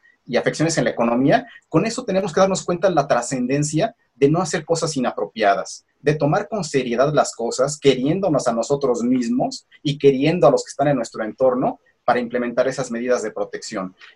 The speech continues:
Esos son los principales riesgos de, de estos desconfinamientos tempranos o desconfinamientos a la ligera. Y además son procesos,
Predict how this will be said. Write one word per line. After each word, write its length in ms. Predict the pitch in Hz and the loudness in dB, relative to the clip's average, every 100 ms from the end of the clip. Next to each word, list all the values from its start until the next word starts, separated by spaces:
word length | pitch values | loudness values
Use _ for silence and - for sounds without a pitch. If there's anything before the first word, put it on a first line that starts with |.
| _ | _
Esos 300 | - 202 214 | -2 0 0
son 100 | 208 | -2
los 140 | 190 - | -4 -4
principales 600 | 135 147 147 143 143 151 | -6 0 2 2 0 -2
riesgos 560 | 139 139 151 123 127 110 | 0 2 2 0 -4 -2
de, 240 | 98 - | -4 -4
de 380 | 101 101 101 101 | -4 -2 -2 -4
estos 340 | 101 - 123 | -8 -2 -2
desconfinamientos 920 | - 110 120 113 113 110 117 120 123 - | 0 -4 -4 -4 -4 -2 -2 -2 -6 -6
tempranos 760 | 98 104 117 123 120 113 - _ _ | -6 2 2 4 0 -2 -6 _ _
o 80 | 113 | -6
desconfinamientos 840 | 110 120 - 107 110 117 120 - | -4 -4 -4 -2 0 0 -4 -6
a 60 | 104 | -2
la 100 | 95 | -2
ligera. 460 | 95 - 110 82 _ _ - _ | -4 -4 -2 -4 _ _ -20 _
Y 80 | 165 | 2
además 320 | 196 240 240 | 4 0 0
son 180 | 254 233 | -2 2
procesos, 640 | 202 180 165 185 - - | 0 0 -2 -2 -4 -10